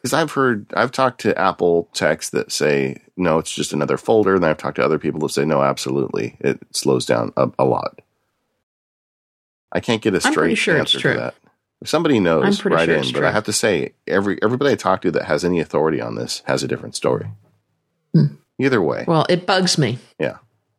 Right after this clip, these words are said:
Speaker 1: Either way. So you've
Speaker 2: And
Speaker 1: got
Speaker 2: it's such a, it's such a P C attitude to have stuff all over your desktop. I'm gonna get email about that.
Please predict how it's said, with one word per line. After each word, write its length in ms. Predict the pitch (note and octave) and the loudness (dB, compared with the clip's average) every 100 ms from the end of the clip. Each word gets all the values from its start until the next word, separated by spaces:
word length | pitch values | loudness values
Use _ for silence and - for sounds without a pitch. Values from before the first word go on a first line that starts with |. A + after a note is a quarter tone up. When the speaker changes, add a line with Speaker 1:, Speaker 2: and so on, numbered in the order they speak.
| _ _ _ _ _ _ _ _ - | _ _ _ _ _ _ _ _ -2
Speaker 1:
Either 260 | G2 F2 C#2+ | 2 2 2
way. 180 | - - _ _ _ _ _ _ _ _ _ | -2 -12 _ _ _ _ _ _ _ _ _
So 120 | - | 0
you've 120 | A2 G3+ | 2 4
Speaker 2:
And 80 | |
Speaker 1:
got 80 | G#3 | 4
Speaker 2:
it's 80 | - | 4
such 180 | F4 F4+ | 2 2
a, 100 | - - | -2 -2
it's 160 | C4+ - | -2 2
such 260 | F4 F4+ | 0 2
a 80 | C#4 | 0
P 340 | G#3 - A3+ G#3+ | -2 -6 -4 -2
C 420 | - F#3+ E3+ - | -2 0 0 2
attitude 560 | D3 D#3 D#3 - D#3 | 2 0 -2 -4 -4
to 80 | - | -4
have 280 | D#3 D3 - - | -2 -2 -2 -10
stuff 300 | - D3+ C3+ | -2 -2 0
all 120 | C3+ | -2
over 120 | D#2 | -2
your 120 | C3 B2 | -4 -4
desktop. 500 | - - - - - _ - | -4 -6 -8 -12 -16 _ 4
I'm 80 | |
gonna 120 | F3 D3+ | 6 6
get 100 | B2 | 4
email 240 | A#2+ E2 | 2 0
about 220 | - - | 0 -2
that. 240 | - - | -4 -8